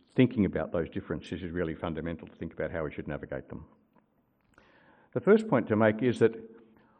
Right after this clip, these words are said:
I don't think we're heading for a new unipolar order run by the authoritarians. A lot of the, a lot of the conversation around this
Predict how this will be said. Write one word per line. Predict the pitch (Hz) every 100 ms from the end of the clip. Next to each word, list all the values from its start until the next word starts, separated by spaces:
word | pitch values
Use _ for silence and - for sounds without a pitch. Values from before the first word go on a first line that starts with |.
| - - _
I | 113
don't | 117 139 180 -
think | 104 98
we're | 101
heading | - 95 78 95 - - _ _ _ _ _
for | - - 104
a |
new | 98 110 127 120
unipolar | 110 117 117 110 98 92
order | 76 73 92 - - _ _ _ _
run | 98 98
by | 95 90
the | 87
authoritarians. | 85 92 87 - 85 67 60 55 - - _ _ _ _ _ _ _
A | 101
lot | 98 107 151 160
of | 127 101
the, | 98 90 -
a | 95
lot | 117
of | 147 143
the | -
conversation | - 110 98 - 110 110 110
around | 107 104 101
this | 131 -